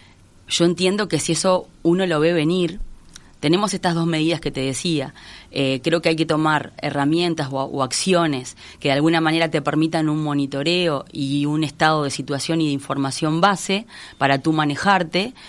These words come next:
Y también tenés situaciones que si las ves venir, tenés que ver cuál es la medida que tomás. Yo creo que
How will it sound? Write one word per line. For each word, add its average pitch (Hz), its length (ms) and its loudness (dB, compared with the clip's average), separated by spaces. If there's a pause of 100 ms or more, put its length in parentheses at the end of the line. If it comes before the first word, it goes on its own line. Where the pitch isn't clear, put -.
(260)
Y 143 120 0
también 135 300 2
tenés 190 220 0
situaciones 156 400 -2
que 143 100 -6
si 135 140 -6
las 131 140 0
ves 139 120 -2
venir, 160 360 0
tenés 139 240 -4
que 147 120 -2
ver 143 280 0 (160)
cuál 151 160 4
es 139 60 -2
la 139 100 0
medida 135 320 -2
que 127 100 -6
tomás. 156 460 -2 (420)
Yo 170 220 2
creo 185 340 0
que 180 320 0